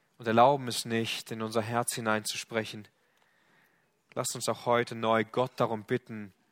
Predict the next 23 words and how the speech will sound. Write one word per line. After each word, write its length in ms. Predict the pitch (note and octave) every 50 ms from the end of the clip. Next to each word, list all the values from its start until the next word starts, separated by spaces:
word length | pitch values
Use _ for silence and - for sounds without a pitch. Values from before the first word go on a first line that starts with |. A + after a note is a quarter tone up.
| _ _ - - - - - _ -
uns 240 | B2+ C3 C3+ - -
unsere 280 | A#2+ A#2 A#2+ A#2 F#2
eigenen 380 | F#2 A2+ A#2+ A#2+ A#2+ A#2+ A#2+ B2
Herzen 580 | A#2 A2 B2+ B2+ B2 B2 - - - - A#2+ A#2+
aufzuzeigen, 960 | A2 A2+ A2+ - - - - A2+ - - - A#2+ A2+ A2 A2 G#2+ A2 G#2+ - _ _ _ _ _ _ - - _ _ _ _ _
dass 180 | - A2+ - -
er 120 | A2+ G#2+
uns 160 | A2 - -
anspricht 800 | - - B2 A#2+ A#2 - - - A#2 G#2+ G2+ - - - - - _ _ _ _ _ _ _ _ _ _ _ _ _ _
durch 160 | - - -
sein 280 | - B2+ A#2+ A#2+ A#2 G#2+
Wort, 460 | A#2 A#2 A#2 A2+ G#2 - - - - _ _ _ _ _ _ _ _ _ _ _ _ _ _ _ _ _ _ _ _ _ _ _ _ _ -
in 80 | G#2+
welchen 280 | G#2 G#2+ G#2 - - A2
Bereichen 460 | A2 G#2+ G#2 G#2+ G#2+ G#2+ - A2 G#2
wir 260 | G#2+ A2+ A#2 A#2+ A#2+ A2+
selbst 640 | G#2 G#2+ G#2 G#2 G#2 - - - - - - - _ _ _ _ _ _ _ _ _ _ _ _
Veränderung 560 | - - - - G#2 G#2+ G#2 G#2 G2+ G2+ G2
brauchen. 480 | F#2+ - G#2+ G#2 G#2 G2 - - F#2 F2 _ _ _ _ _ _ _ _ _ _ _ _ _ _ _ - - _
Amen. 480 | - - G#2+ G#2+ G#2+ A2 A2 G#2+ F2+ E2+ _ _ _ _ _ _ _ _ _ _ _ _ _ _ _ _ _ _ _ _ _ _ _ - - - - - - - - - - _
Lasst 180 | - C3 - -
mich 140 | B2 A2+ G2+
noch 260 | A2+ G#2+ G#2 -